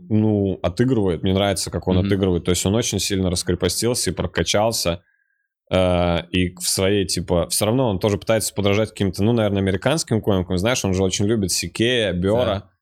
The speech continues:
Speaker 1: И он что-то берет от этого. И он, он очень мощно выступает.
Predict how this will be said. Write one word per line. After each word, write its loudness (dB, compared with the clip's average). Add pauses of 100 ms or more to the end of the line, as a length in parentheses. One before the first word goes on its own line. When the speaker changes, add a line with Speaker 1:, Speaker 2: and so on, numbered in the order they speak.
(140)
Speaker 1:
И 2
он 2
что-то -2
берет 0
от -4
этого. 0
И 0
он, 0
он 2
очень 0
мощно 0
выступает. -2